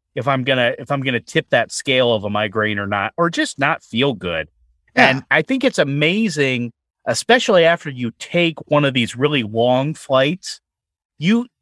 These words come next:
Speaker 1: don't understand how dehydrated you get. I remember the first time I flew to Ireland and that dinner, we were just, like, pitchers and pitcher, like, seriously, like,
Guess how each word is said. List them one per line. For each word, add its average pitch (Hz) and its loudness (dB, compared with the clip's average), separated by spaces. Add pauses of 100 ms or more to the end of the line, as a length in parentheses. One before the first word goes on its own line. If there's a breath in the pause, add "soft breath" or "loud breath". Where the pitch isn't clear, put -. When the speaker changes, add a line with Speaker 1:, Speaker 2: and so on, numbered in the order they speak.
Speaker 1:
don't 190 2
understand 160 0
how 139 0
dehydrated 120 -2
you 98 -4
get. 95 -4
I 135 2
remember 165 2
the 139 -4
first 190 -2
time 175 2
I 139 2
flew 165 -2
to 135 -2
Ireland 104 0 (460)
and 117 -2
that 160 2 (300)
dinner, 113 -2 (500)
we 165 2
were 175 2
just, 143 -2
like, 120 0
pitchers 160 -2
and 117 -6
pitcher, 175 0
like, 123 0 (280 soft breath)
seriously, 202 0
like, 120 2